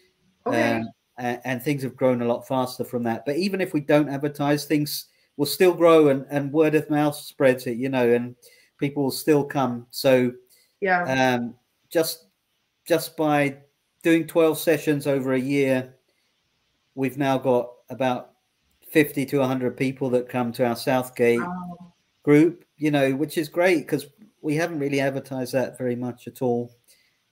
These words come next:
Speaker 2: um, just on our Facebook and our social media. Um, and we've got a lot of local support from, um,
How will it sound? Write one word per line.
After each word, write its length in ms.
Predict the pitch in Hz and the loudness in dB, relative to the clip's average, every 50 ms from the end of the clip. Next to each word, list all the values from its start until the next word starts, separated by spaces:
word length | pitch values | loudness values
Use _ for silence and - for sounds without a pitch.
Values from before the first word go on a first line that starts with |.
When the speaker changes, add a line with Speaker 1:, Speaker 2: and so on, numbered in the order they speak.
| _ _ _ | _ _ _
Speaker 2:
um, 380 | 120 120 120 123 120 117 113 | -2 0 2 2 2 0 -2
just 260 | 113 - 135 127 - - | -2 -2 -2 -2 -2 -2
on 80 | 131 127 | -2 -2
our 100 | 123 123 | -2 -4
Facebook 640 | 123 - 135 131 123 123 - _ - 123 120 123 - | 0 0 0 2 0 -2 -4 _ 0 2 2 2 0
and 100 | 117 117 | -4 -4
our 60 | 117 | -4
social 360 | 117 - - 120 117 - - 120 | -4 -2 -2 -2 -2 -2 -6 -6
media. 540 | 120 120 120 117 117 117 117 117 117 117 - _ _ _ _ _ _ _ _ _ _ _ _ _ _ - | -4 -4 -4 -2 0 0 0 0 0 -2 -8 _ _ _ _ _ _ _ _ _ _ _ _ _ _ -2
Um, 300 | 113 117 120 123 120 113 | 0 2 2 2 0 -2
and 100 | 127 135 | -2 -4
we've 140 | 139 139 | -4 0
got 180 | 139 165 147 135 | 2 2 2 4
a 80 | 147 151 | 2 2
lot 220 | 170 165 151 143 | 2 4 2 2
of 100 | 143 147 | 2 4
local 560 | 151 147 151 147 - 160 143 139 139 143 - _ _ | 4 4 4 4 4 2 2 2 0 -4 -10 _ _
support 680 | - - - 147 143 - - 147 135 135 127 113 - - _ _ _ _ _ _ _ _ _ _ | -14 -8 -8 -8 -4 -2 0 0 2 2 0 -2 -4 -8 _ _ _ _ _ _ _ _ _ _
from, 380 | _ - - 139 131 123 123 123 | _ -8 -4 -2 -2 0 0 0
um, 500 | 123 120 120 120 120 117 117 117 117 | 0 2 2 0 0 -2 -4 -6 -8